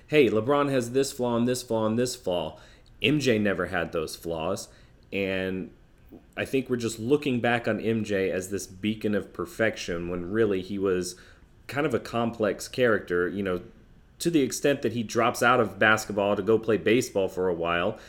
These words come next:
and then comes back and plays for, like you mentioned, the disastrous stint with the Wizards. That, to me, just still doesn't seem like it happened. Like, that was some kind of alternate reality or some kind of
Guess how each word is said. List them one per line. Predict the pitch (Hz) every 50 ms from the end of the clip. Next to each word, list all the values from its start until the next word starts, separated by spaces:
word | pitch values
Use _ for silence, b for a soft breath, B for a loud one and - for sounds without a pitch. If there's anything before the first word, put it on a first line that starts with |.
| B B B B
and | - 98 107
then | 117 113 101
comes | - - 120 123 127 117 98
back | - - 107 113 117 113 - 104
and | 95 92
plays | - - 113 110 110 107 110 - - - - - - -
for, | - 120 113
like | 101 82 107 107 104
you | 107 104
mentioned, | 104 110 107 107 - 110 104
the | 104 95
disastrous | 85 101 92 85 104 95 98 95 - - - 101 92 -
stint | - - 110 107 -
with | - 98 87
the | - 90
Wizards. | 90 98 117 117 - 92 90 80 -
That, | - 104 101 104
to | - 123
me, | 123 139 156 160
just | 147 127 - -
still | - - 156 151
doesn't | 151 147 139 131 123 104 92
seem | - 120 120 117 113
like | 104 98 -
it | - -
happened. | - - 101 95 98 - - 123 131 143 151 - b b b b b b b b -
Like, | 98 95 -
that | 123 120 110
was | 113 110 -
some | - 120 110
kind | 117 127 113 104
of | 85 67
alternate | 82 90 98 104 - - 107 107 104 78
reality | 87 98 95 92 90 90 92 98 101 101 104 104 104 101
or | 98 87 90 87
some | - - 104 104
kind | 98 110 101 95
of | 95 90 82 -